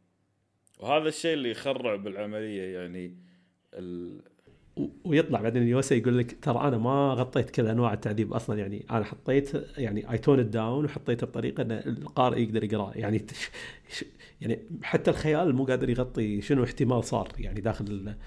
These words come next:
Speaker 2: هالسجون.
Speaker 1: وفكرة
Speaker 2: كارثة.
Speaker 1: التعذيب، إيه، فكرة التعذيب نفسها.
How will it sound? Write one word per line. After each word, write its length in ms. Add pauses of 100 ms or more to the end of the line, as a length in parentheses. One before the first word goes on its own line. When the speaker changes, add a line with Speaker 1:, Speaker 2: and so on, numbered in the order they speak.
(120)
Speaker 2:
هالسجون. 460 (480)
Speaker 1:
وفكرة 400
Speaker 2:
كارثة. 320
Speaker 1:
التعذيب، 420 (300)
إيه، 100
فكرة 300
التعذيب 640
نفسها. 480